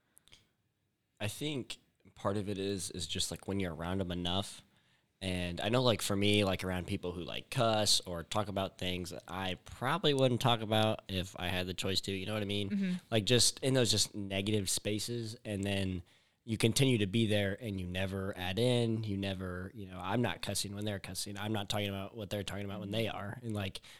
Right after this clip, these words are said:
Speaker 1: they, they start to notice, it's like, "What is this, like, what is your deal, dude?" And then it's like, "Hey, like, <clears throat> I gotta go, I'm going to T and W, like, you're more than welcome to come, but you guys look like you're having fun, so, you know, don't worry about it, I'll see you guys later."
Speaker 2: Mm-hmm.
Speaker 1: And it's, like, a subtle invite, but also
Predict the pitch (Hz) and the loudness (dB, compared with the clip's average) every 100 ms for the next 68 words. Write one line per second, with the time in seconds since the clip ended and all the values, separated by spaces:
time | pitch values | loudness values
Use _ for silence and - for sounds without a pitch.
0 | _ 113 110 113 117 120 120 - 185 131 | _ 0 2 0 2 6 6 6 4 2
1 | 104 123 104 85 107 - 98 90 113 233 | 2 2 2 0 0 0 -4 0 0 0
2 | 120 101 101 98 92 101 139 131 95 110 | -4 -6 -10 -10 -6 -2 0 0 -2 0
3 | 95 78 98 101 98 - - _ _ _ | -2 -4 -6 -6 -6 -14 -20 _ _ _
4 | 117 110 110 107 - 101 110 123 117 113 | 0 4 4 4 4 2 6 6 8 8
5 | 98 90 - - - - - 131 110 107 | 4 2 -4 -12 0 2 2 2 4 6
6 | 101 104 101 104 98 98 110 101 98 98 | 6 6 4 4 0 2 0 2 2 2
7 | 98 92 - 107 98 92 90 90 - 92 | 0 0 0 4 6 6 4 0 0 2
8 | 90 87 - - 95 95 95 98 95 90 | 2 2 0 -2 2 4 4 2 0 2
9 | 95 90 87 92 87 87 95 82 - - | 2 2 -4 -4 -2 0 0 0 -6 -10
10 | 90 78 95 104 104 104 95 92 92 92 | -6 -6 0 2 4 4 4 2 2 0
11 | - 92 87 85 85 85 76 - - 190 | 0 2 0 0 -2 -2 -4 -10 -16 -20
12 | 175 _ - 107 98 - 101 - 107 92 | -20 _ 0 2 2 2 0 2 4 2
13 | - 101 - 120 117 110 110 107 107 104 | 2 -2 2 6 6 6 4 4 4 4
14 | 98 - 95 98 95 - 95 92 90 | 2 0 0 2 4 4 4 0 -2